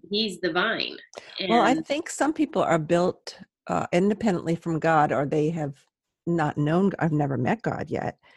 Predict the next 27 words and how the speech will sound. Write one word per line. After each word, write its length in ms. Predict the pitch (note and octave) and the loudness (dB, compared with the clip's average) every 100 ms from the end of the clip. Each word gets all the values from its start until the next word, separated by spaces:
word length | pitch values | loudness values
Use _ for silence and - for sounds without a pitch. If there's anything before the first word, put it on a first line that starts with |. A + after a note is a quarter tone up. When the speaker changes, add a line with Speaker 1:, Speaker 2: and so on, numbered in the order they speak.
| - _ _ _ _ - | -20 _ _ _ _ 2
Speaker 2:
And 340 | F#3 E3 D#3 | 4 4 4
they 220 | E3+ E3+ | 6 6
are 120 | E3+ E3 | 6 4
the 120 | E3+ | 0
kind 400 | - F3+ D3+ D3+ | 0 0 2 2
of 160 | D#3 - | -2 -2
person 340 | F3 - E3+ | -4 -2 -2
who 140 | F3+ | 0
would 160 | D#3 D3+ | -2 0
just 260 | D3+ - - | -2 -4 -2
pull 160 | F3+ | 2
up 160 | D#3+ - | 2 0
themselves 540 | D3+ D#3 E3+ D#3 F3+ | -2 0 0 0 -2
by 160 | - D3+ | 0 0
their 160 | C#3+ | 0
bootstraps. 840 | D3+ A3+ - - - - A#3+ A3+ G#3+ | 0 0 0 -2 2 2 2 -2 -2
Speaker 1:
Mm-hmm. 220 | B3 C#4 - _ _ _ _ _ _ - | -4 -4 -10 _ _ _ _ _ _ 4
Speaker 2:
Um, 480 | F#3 F3 E3 E3 - _ | 6 6 4 2 -2 _
but 160 | F3+ F#3+ | 2 6
I 160 | G3 B3+ | 6 6
think 300 | - F#3+ E3+ | 2 0 4
God 240 | F3 F3+ | 4 4
wants 220 | F#3+ G3+ | 2 0
those 240 | - F3 D#3 | 2 2 2
bootstraps 720 | C#3+ F3+ - - D3+ - - | 0 0 0 2 2 2 -6
to 120 | - | -10
break 520 | C#3 D#3 G#3+ - - | 2 6 6 4 -8